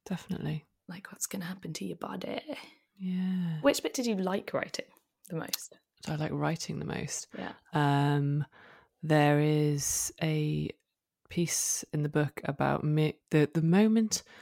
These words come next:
Speaker 1: that I realised I should probably rein it in and stop drinking so much.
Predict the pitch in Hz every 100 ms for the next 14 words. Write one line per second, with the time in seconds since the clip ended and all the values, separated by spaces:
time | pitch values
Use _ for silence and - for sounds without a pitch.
0 | - - 160 147 147 160 190 185 180 180
1 | 185 - 147 131 - 147 - 160 170 175
2 | 175 170 170 170 170 160 165 165 151 -
3 | - 165 - 170 185 160 139 127 127 123
4 | -